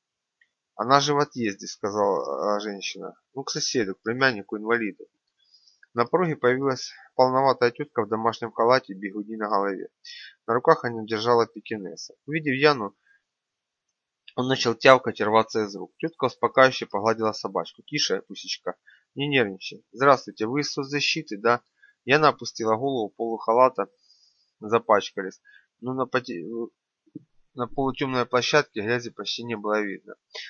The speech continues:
«Да», кивнула она и спрятала дрожащие руки в карманы халата. «Мы пытались дозвониться Егору по телефону, но трубку никто не берёт.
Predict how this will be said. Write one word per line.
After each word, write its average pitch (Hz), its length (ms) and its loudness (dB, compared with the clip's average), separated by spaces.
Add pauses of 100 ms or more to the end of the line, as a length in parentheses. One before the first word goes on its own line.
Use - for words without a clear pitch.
(180)
«Да», 131 180 10
кивнула 107 480 0
она 117 180 4
и 113 40 0
спрятала 104 460 2
дрожащие 104 500 -6
руки 113 180 -10
в - 80 -18
карманы 104 400 -2
халата. 95 460 -4 (560)
«Мы 135 120 -6
пытались 143 440 6
дозвониться 131 560 -4
Егору 127 300 0
по 120 120 -6
телефону, 127 560 -6
но 110 100 -6
трубку 120 320 -12
никто 113 240 -12
не 117 140 -8
берёт. 107 320 -6